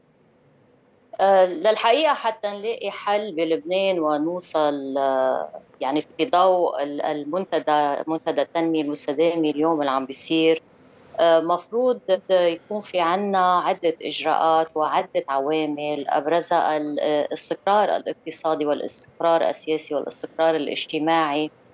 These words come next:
لأجل، وكذلك توفر المواد اللازمة لأجل تحقيق التنمية المستدامة وبالتالي الحلول، وحتى ما نوصل لمحل الانهيار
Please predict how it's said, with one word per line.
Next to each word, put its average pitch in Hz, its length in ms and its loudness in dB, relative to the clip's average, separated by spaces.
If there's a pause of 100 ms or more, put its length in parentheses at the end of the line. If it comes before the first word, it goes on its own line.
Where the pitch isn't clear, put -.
(460)
لأجل، 185 580 2
وكذلك 202 720 0
توفر 175 520 2
المواد 156 480 -2
اللازمة 160 480 -2
لأجل 147 440 -2 (100)
تحقيق - 600 -2
التنمية 156 640 0
المستدامة 160 640 0
وبالتالي 160 760 0
الحلول، 160 640 -2 (100)
وحتى 151 1080 2
ما 185 120 0
نوصل 196 460 -2
لمحل 151 480 0
الانهيار 165 800 2